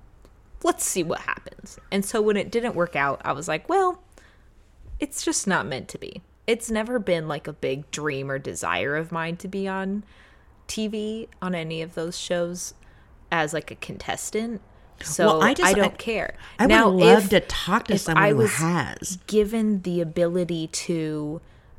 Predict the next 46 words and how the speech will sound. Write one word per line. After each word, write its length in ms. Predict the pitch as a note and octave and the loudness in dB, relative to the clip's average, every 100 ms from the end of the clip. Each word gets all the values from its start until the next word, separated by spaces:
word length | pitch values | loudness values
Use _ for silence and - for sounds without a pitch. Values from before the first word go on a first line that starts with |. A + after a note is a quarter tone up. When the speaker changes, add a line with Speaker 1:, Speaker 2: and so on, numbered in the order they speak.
| - | -6
Speaker 1:
um, 760 | F3 D#3+ D3+ C3+ G2 D2 - F3 - - | 0 0 0 -4 -6 -8 -12 -12 -8 4
oh, 140 | F#3+ | 6
I 100 | E3+ | 6
know 120 | F#3+ F3+ | 2 -2
people 320 | E3+ - D3+ | -4 -8 -10
who 100 | D#3+ | -8
have. 300 | - A#1+ - | -8 -8 -8
We 80 | E3+ | -12
can 160 | F3+ | -12
talk 220 | - - | -14 -16
to 80 | - | -16
people. 340 | - - - - - | -20 -18 -18 -16 -4
Speaker 2:
Okay. 340 | F#3+ F3+ C#3+ - F3+ | 0 0 -2 -2 2
Speaker 1:
Um, 560 | F3 D#3+ D3 E2+ F3 - - - - - | 4 2 -2 -6 -10 -14 -20 -20 -16 -16
if 140 | - | -4
I 80 | F3+ | -2
was 120 | F#3 | -2
given 300 | A3 G#3+ G#3 | -4 0 2
the 120 | F3+ | 2
ability 440 | E3+ E3 D#3+ D#3 D#3 | 2 0 0 -2 -6
to 140 | - | -10
be 200 | E3 D3 | -6 -4
a 80 | C#2 | -4
judge 640 | - D#3+ - E3 F3+ G#3+ F3 | -8 -12 -2 2 4 2 0
on 220 | - - | -6 -6
one, 240 | D#2+ C#2+ - | -8 -8 -10
though, 320 | G1+ - - - | -10 -10 -14 -8
I'd 240 | E3 E3 | -6 -6
do 180 | F3+ E3+ | -6 -6
whatever 800 | D#3 D#3+ - - - F3 E3 D#3 | -4 -8 -8 -14 0 0 0 -6
I 120 | - | -6
could 260 | - - - | -8 -12 -12
to 120 | - | -14
make 180 | - - | -12 -12
it 80 | - | -10
happen 360 | - - - - | -8 -10 -12 -14
because 300 | - F3+ - - | -8 -6 -6 -6
I 160 | F3 | -4
would 320 | F3 F3+ F3 - - - | -2 -4 -6 -10 -18 -14
love 640 | D#3+ D#3+ D#3+ D#3+ C#3+ D#3 | -10 -6 -2 -2 -2 -6
to 120 | - | -12
be, 120 | - D#3 | -10 -10
like, 180 | D#3+ - | -10 -10
a 60 | |
guest 440 | - - D3+ - - | -8 -6 -6 -8 -8
judge 440 | D3+ D#3+ F3 - | -6 -4 -8 -12